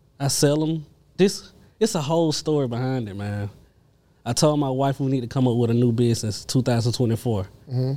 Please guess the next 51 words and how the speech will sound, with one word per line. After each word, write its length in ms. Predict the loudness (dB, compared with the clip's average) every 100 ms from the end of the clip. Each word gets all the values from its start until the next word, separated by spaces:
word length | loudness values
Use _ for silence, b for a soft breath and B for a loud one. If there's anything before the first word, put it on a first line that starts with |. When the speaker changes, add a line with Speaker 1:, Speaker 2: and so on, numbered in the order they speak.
| -8
Speaker 1:
So 120 | -8
we 100 | -6
came 300 | -2 2 4
up 120 | 4 2
with 140 | -2
a 20 |
business, 500 | -2 0 -2 -4 -8
right? 220 | -4 -2
And 160 | 0 0
I 40 |
said, 260 | 2 2 4
"We 100 | 4
don't 160 | 4 4
need 140 | 4
to 40 |
do 180 | 2 0
nothing 420 | 0 0 -2 -6 -8 _ _ _ _
until 240 | -4 0 2
we 100 | 2
have 160 | -2
a 80 | -2
marketing 520 | 2 2 2 2 2
budget." 360 | 2 0 -2 -10 -14 _ _ _ _ _ _ _ -20 -20 -20 -20 _ b b b
So 140 | 0 4
I 80 | 4
did 200 | 4 2
a 40 |
photo 400 | 2 2 4 4
shoot 360 | 2 0 -2 -4 B B B B _
acting 220 | -4 0 2
like 200 | 2 0
I 100 | 0
was 220 | -2 -2
homeless. 640 | 2 4 4 0 -6 -10 -14 b b _ _ _ -20
Speaker 2:
Mm-hmm. 200 | -8 0
Speaker 1:
Not 180 | 0 0
homeless, 500 | 0 2 2 -2 -2
need 280 | 0 2 2
money 240 | 0 -2
for 140 | -2 0
marketing. 480 | 2 0 -2 -8 -10 -18 _ -12
Speaker 2:
Yep. 200 | -10 -10 -16 -20 _ _ -6
Speaker 1:
So 180 | 0 4
this, 240 | 4 2
this 220 | 0 0
is 120 | 0 0
where 120 | -2
the 80 | -2
idea 360 | -4 -4 -4
came 300 | -4 -4 -6
from. 360 | -6 -10 -12 -14